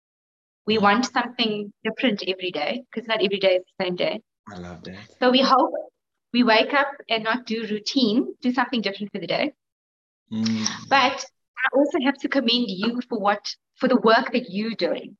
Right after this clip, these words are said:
Speaker 1: for the men, because you are educating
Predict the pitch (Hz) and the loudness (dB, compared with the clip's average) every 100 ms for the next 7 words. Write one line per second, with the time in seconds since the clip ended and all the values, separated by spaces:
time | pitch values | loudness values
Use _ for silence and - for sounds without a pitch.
0 | _ - 202 196 208 208 170 - _ _ | _ -2 2 4 6 4 2 -4 _ _
1 | _ _ _ _ _ _ _ _ _ _ | _ _ _ _ _ _ _ _ _ _
2 | 262 269 254 254 - 208 247 190 - 254 | 0 4 4 4 2 0 4 4 4 2
3 | 339 349 285 262 - 190 180 | 4 4 4 2 0 -2 -2